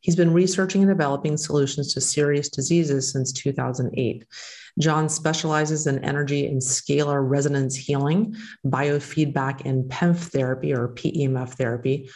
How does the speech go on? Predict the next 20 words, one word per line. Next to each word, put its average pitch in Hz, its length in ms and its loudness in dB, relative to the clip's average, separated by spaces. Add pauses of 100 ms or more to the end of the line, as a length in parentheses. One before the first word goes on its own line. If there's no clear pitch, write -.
(260)
with 156 80 2
an 156 100 4
insatiable 175 680 2
desire 156 380 2
for 135 180 -4
truth 143 400 -2
and 135 140 0
knowledge. 139 580 0 (380)
John 151 200 0
has 139 120 -2
collaborated 151 680 2
with 139 180 -6
other 147 220 2
research 143 520 0
groups 139 280 0
to 135 40 -6
discover 131 600 -2
answers 127 640 -2
to 123 420 -2
our, 117 360 -4